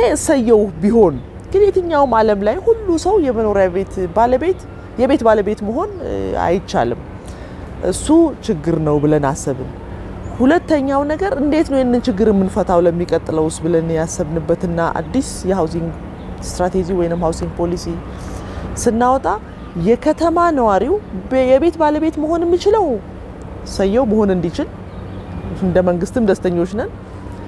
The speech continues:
መሆን ለማይችለው ደግሞ access to house ነው እንጂ እኛም ማዘጋጀት ያለብን እያንዳንዱ ሰው የቤት ባል-፣ ባለቤት መሆን አይችልም። ስለዚህ ምንድነው ማድረግ ያለብን?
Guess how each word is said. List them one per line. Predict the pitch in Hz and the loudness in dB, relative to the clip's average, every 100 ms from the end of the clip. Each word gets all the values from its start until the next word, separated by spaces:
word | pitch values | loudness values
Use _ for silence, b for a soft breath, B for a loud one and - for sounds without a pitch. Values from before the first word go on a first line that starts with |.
| B - | B 0
መሆን | 208 311 392 | 2 4 4
ለማይችለው | 339 285 262 269 269 277 | 4 2 -2 -2 -2 -2
ደግሞ | 302 381 - | -4 -4 -4
access | 254 294 - 302 285 | -4 -4 -2 -2 0
to | - 240 | -2 2
house | 233 240 233 | 4 4 0
ነው | 220 196 | -2 -2
እንጂ | 185 | -2
እኛም | 208 196 196 185 | -2 0 0 0
ማዘጋጀት | 175 175 190 175 170 214 | 0 0 2 0 0 -2
ያለብን | 226 240 254 427 - B B - | -2 -2 -2 -6 -8 B B -8
እያንዳንዱ | 214 254 247 208 196 | -2 0 2 2 0
ሰው | 190 196 | 0 0
የቤት | 175 185 | 0 -2
ባል-፣ | - 156 151 | -2 -2 0
ባለቤት | 165 185 254 - | -2 -2 -4 -4
መሆን | 175 156 147 | -4 -2 -2
አይችልም። | 143 - 139 156 | -4 -4 -6 -4
ስለዚህ | - 240 247 | -2 0 0
ምንድነው | 220 208 190 | -2 -2 0
ማድረግ | 180 165 160 | 0 0 -2
ያለብን? | 156 147 143 - 143 | -2 -2 -4 -6 -8